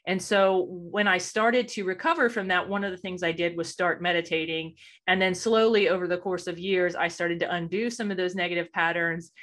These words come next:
change how I lived my life. Um, and I just became a lot happier, and my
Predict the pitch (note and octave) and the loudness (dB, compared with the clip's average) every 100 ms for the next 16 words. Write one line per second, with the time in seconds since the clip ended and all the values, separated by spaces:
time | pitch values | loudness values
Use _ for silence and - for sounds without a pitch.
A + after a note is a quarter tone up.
0 | - _ - A#3 A3+ A#3+ A3 G3+ F3+ F3 | -20 _ -6 0 2 2 2 4 4 2
1 | E3+ F3+ E3 D#3 D3 E3 - - F3+ F3+ | 0 0 2 2 0 -2 -6 -6 -2 -2
2 | E3+ F#3+ F#3 - F3+ F3 F3 F3 F#3 F#3+ | -2 -4 -4 -2 -2 -2 -6 -10 -10 -6
3 | F3+ D#3+ E3 E3 C3+ - G#3 A3 B3 A#3+ | -4 0 2 2 0 -2 -2 -2 -2 -2
4 | F3 F3 | -2 -6